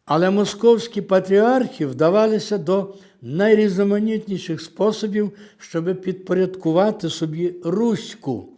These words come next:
тобто Українську православну церкву. Кульмінаційний момент настав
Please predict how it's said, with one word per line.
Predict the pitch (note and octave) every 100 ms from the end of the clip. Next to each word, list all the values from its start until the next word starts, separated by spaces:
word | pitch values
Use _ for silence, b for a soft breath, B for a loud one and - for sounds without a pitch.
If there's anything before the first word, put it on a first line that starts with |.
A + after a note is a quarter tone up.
| b b _
тобто | F#3 G3 G3 - F3
Українську | - E3 D#3+ B2+ A#2+ C#3 A3 A3+ - A#3
православну | A3+ C#3+ B2 A#2+ - C3 D#3 D3+ D3
церкву. | - D3 B2 G#2 - A2 _ _ _ _ _ _ _ _ _ _
Кульмінаційний | E3+ F3 F3 E3 D#3 D3 D3 - A3+ B3 A#3+ G#3+
момент | E3 D3+ C#3 C#3 C3 B2+ -
настав | A#2+ - - F#3+ G3+